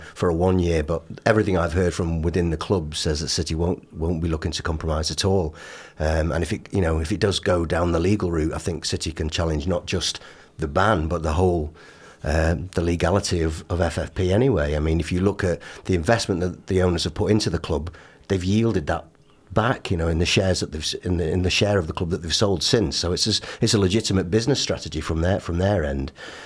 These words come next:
And I think another thing that they haven't, you know, that hasn't really been spoken about too much is if they're accusing City of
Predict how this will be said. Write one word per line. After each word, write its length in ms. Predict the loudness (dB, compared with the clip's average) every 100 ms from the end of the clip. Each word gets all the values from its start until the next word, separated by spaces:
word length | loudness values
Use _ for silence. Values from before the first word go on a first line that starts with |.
| -20 -12
And 120 | -4 -2
I 60 |
think 440 | 0 -2 -2 -8 -4
another 320 | 0 2 0
thing 200 | -2 -2
that 120 | 0
they 60 | 0
haven't, 240 | -2 -4 -12 -6
you 100 | 0
know, 80 | 0
that 120 | 2
hasn't 260 | 0 0 0
really 180 | 0 0
been 140 | -2
spoken 360 | -2 -2 -2 -2
about 220 | -2 -4
too 180 | -4 -2
much 280 | -4 -4
is 240 | -2 -2 -4 -8 -20 _ _ _ _ -16 -14
if 100 | -2
they're 140 | 2
accusing 420 | 2 2 2 2
City 420 | 2 4 4 4 2
of 320 | 2 -4